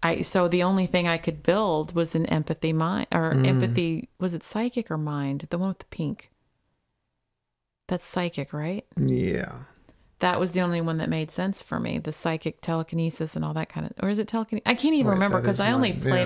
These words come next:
Speaker 1: her up to seven.
Speaker 2: <laughs>
Speaker 1: But I built her, and she was the perfect build. <laughs>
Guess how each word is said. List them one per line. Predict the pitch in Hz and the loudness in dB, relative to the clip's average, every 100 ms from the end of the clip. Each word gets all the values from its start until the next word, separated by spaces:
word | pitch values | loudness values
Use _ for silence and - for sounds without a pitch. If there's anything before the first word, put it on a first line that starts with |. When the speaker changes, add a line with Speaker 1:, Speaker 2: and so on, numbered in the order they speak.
| 180 | 2
Speaker 1:
her | |
up | 165 | 0
to | 160 | -4
seven. | - 160 147 139 214 | -4 -2 0 2 2
Speaker 2:
<laughs> | - - 208 - 190 - 143 - 139 - | 2 2 2 2 -2 0 -2 0 -2 2
Speaker 1:
But | 202 | 2
I | 233 | 2
built | 190 220 220 214 | 4 4 4 2
her, | 170 | 2
and | 156 | 2
she | 160 175 | 0 0
was | 170 | -2
the | - | -2
perfect | - 175 170 - | 0 0 0 -2
build. | 165 143 131 | 0 0 -2
<laughs> | - | -2